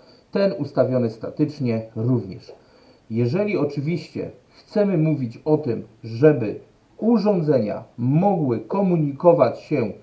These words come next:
z D N S-em, czyli korzystać z nazw, co musimy? Musimy oczywiście mieć wpisany adres D N S,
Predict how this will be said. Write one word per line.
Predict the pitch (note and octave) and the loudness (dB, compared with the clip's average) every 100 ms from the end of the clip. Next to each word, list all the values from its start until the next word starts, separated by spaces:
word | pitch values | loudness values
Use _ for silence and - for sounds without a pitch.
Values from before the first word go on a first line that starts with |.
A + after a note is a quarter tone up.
| _ | _
z | A2 A2 A#2+ D#3+ B2+ | -8 -6 0 2 2
D | A2+ A#2 | 2 0
N | A2 | 2
S-em, | B2+ C#3 F#2+ - - _ | 0 -2 -8 -12 -16 _
czyli | - C4+ B3+ | -4 0 0
korzystać | - D#3+ D3 D3+ - A#2+ - - | 2 2 2 0 -2 -6 -8 -14
z | A2+ G#2+ | -14 -8
nazw, | A2 G2 G#2 D#3+ G#3+ B3 C4 - - - - _ | -4 -4 0 0 0 -2 -4 -8 -14 -18 -20 _
co | - C#3 | -2 0
musimy? | C#3 D#3 F3 A3+ C#4 - - | 0 -4 -2 0 0 -4 -4
Musimy | C3 D3 C#4 C#4+ | -2 -2 -2 0
oczywiście | A3+ - D#3+ G#3+ - | -2 -2 -4 -4 -4
mieć | D3+ D#3 | -4 -4
wpisany | - F3+ - C3+ D#3+ | -8 -10 -2 -2 0
adres | D3 D#3+ E3+ | -2 -4 -4
D | G#3+ | 0
N | A3 | 2
S, | G3 - - | 2 0 -6